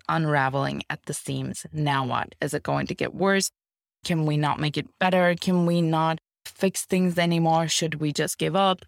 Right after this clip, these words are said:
W-, these are, I know these are all thoughts that go through all our minds, at least of the people that are not, um, challenged with daily survival. So those of us who are lucky enough to have their me-,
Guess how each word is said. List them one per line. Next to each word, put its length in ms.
W-, 180
these 240
are, 200
I 160
know 320
these 220
are 120
all 160
thoughts 380
that 200
go 200
through 380
all 220
our 120
minds, 520
at 200
least 300
of 180
the 100
people 440
that 300
are 260
not, 520
um, 600
challenged 480
with 420
daily 380
survival. 840
So 320
those 240
of 120
us 300
who 180
are 180
lucky 340
enough 260
to 80
have 220
their 160
me-, 460